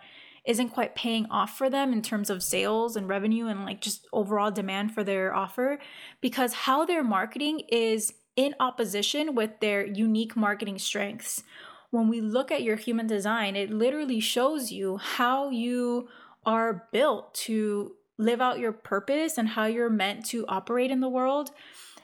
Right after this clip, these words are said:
And the, the gap is that oftentimes we're given the marketing strategy of, like, "Hey, this works, use it," but you actually might be working <laughs> against yourself if those actions are not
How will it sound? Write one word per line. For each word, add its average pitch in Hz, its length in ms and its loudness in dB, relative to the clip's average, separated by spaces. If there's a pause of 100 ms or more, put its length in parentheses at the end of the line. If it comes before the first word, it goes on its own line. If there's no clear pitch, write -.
(140)
And 226 220 2
the, 214 460 2
the 220 140 -4
gap 240 440 0
is 220 100 -2
that 220 100 -2
oftentimes 226 520 -2
we're 202 160 0
given 311 440 0
the 262 80 4
marketing 208 420 0
strategy 202 520 0
of, 196 160 -2
like, 196 200 0
"Hey, 240 260 2
this 208 260 -2
works, 220 340 2
use 196 320 -2
it," 294 260 0 (460)
but 220 440 2 (680)
you 254 180 2
actually 269 380 0
might 269 260 2
be 302 120 2
working 269 440 0
<laughs> 269 80 0
against - 520 -4
yourself 208 580 0
if 214 200 0
those 226 300 -2
actions 240 520 0
are 220 140 -2
not 208 460 0